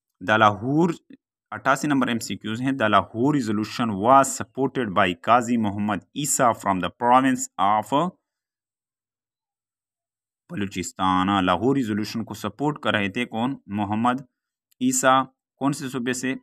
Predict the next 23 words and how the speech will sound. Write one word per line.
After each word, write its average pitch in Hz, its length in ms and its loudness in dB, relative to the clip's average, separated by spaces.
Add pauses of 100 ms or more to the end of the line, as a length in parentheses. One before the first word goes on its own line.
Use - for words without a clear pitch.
बलूचिस्तान 123 600 -4
के 104 140 -6
सूबे 92 280 -6
से। - 120 -8
अट्ठासी 127 360 -2
नंबर 107 260 -2
एमसीक्यूज़ 98 500 -8
में 95 140 -4
जो 95 200 -4
ऑप्शन 101 420 -2
ए 95 100 -4
है। 113 240 -2 (480)
Name 180 240 2
the 139 180 2
Sind-, 170 340 -2 (280)
Sindhi 160 340 0
leader 139 320 4 (380)
who 113 120 -4
supported 143 720 -2 (1400)
Pakistan 147 400 4
resolution 123 600 0
from 107 220 2
the 92 60 -2